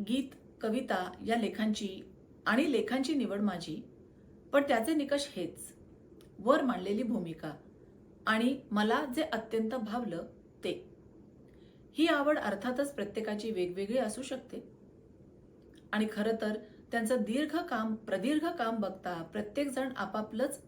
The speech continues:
असं निवडक मोघे पुस्तक कदाचित संकलित करू, करू शकतात. त्यामुळे ही निवड वर सांगितलेल्या माझ्या भूमिकेतून आली आहे,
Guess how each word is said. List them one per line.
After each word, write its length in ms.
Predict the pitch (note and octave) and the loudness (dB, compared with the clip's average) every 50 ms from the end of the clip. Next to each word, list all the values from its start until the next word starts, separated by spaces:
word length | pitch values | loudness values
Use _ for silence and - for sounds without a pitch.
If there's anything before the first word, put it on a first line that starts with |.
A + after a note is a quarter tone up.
| - - - - - - - | -20 -20 -20 -20 -12 -6 -4
असं 380 | G#3 G#3 - A#3+ A#3 A#3 A3+ - | -2 -2 0 0 -2 -2 -4 -6
निवडक 680 | - G3 G3 G#3 G#3 G#3 G#3 A3+ C#4+ D#4 - - - - | -6 -4 0 2 2 4 6 6 6 4 4 -2 -12 -12
मोघे 300 | F#3+ F3+ F#3+ G#3 - C#4 | -10 -8 -8 -6 -4 -4
पुस्तक 360 | C4+ A#3+ A3+ G#3+ G#3+ - - G#3 G3+ - | -4 -2 -2 -4 -4 -4 -6 -8 -8 -8
कदाचित 680 | - F#3 E3+ F3 F3 - G3+ G3+ - - - - - - | -6 -4 -4 -4 -4 -4 -6 -6 -6 -8 -14 -18 -16 -10
संकलित 440 | - - G3+ F#3+ - A3 G#3+ G#3+ G#3 - | -8 -6 -6 -6 -4 -2 -2 -2 -2 0
करू, 160 | - F3+ F3 - - - | -2 -2 -2 -2 -6 -8
करू 180 | - F#3+ G3+ A3 | -6 -4 -4 -4
शकतात. 340 | G#3+ - F3 - - - - - - - - - - - - - - - - - - - - - - - | -4 -4 -6 -8 -10 -16 -18 -20 -20 -20 -20 -20 -20 -20 -20 -20 -20 -20 -20 -20 -20 -20 -20 -6 0 2
त्यामुळे 360 | A#3 A#3+ A#3+ A#3+ A#3 A#3 A3+ | 4 4 4 4 4 4 4
ही 160 | G#3+ G#3 G#3+ | 4 4 4
निवड 420 | G#3+ G#3 G3+ G3+ F3+ G#3 G#3 G3+ - - - - - | 4 4 4 6 4 4 4 2 -4 -10 -14 -14 0
वर 220 | - A3 C#4 D#4+ | 4 6 6 6
सांगितलेल्या 540 | E4+ - F4+ D4 C#4 C#4+ - C4+ C4 C#4 D#4 | 6 2 0 0 0 0 2 0 0 0 0
माझ्या 260 | D#4 B3 G#3+ G#3 A#3 | 0 -2 -2 -2 -2
भूमिकेतून 640 | A3 G3+ G3 F#3+ G3 G3+ G3 G#3 G3+ - G3 G3+ G3+ | -2 -4 -6 -6 -6 -6 -4 -4 -4 -6 -6 -8 -8
आली 260 | - F3 F3 F3+ G3 | -10 -10 -8 -8 -6
आहे, 280 | F#3+ E3 D#3+ D#3+ D#3 | -6 -8 -8 -8 -10